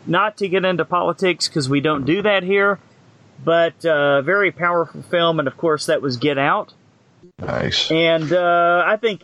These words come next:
Speaker 1: everybody knows my number one is my favorite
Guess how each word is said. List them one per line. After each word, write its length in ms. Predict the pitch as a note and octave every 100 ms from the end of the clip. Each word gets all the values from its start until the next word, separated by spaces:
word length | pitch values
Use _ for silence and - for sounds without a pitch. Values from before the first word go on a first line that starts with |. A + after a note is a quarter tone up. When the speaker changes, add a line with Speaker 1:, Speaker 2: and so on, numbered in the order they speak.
| _ -
Speaker 1:
everybody 680 | A#3 G#3 E3+ D#3 D3+ C#3 C3
knows 400 | C3+ C3+ C3 B2+
my 140 | C#3+
number 300 | C#3+ D3+ C#3
one 340 | C3+ E3 D#3+ D3
is 160 | B2+
my 120 | C#3+ C3
favorite 500 | - G3+ G#3+ F#3+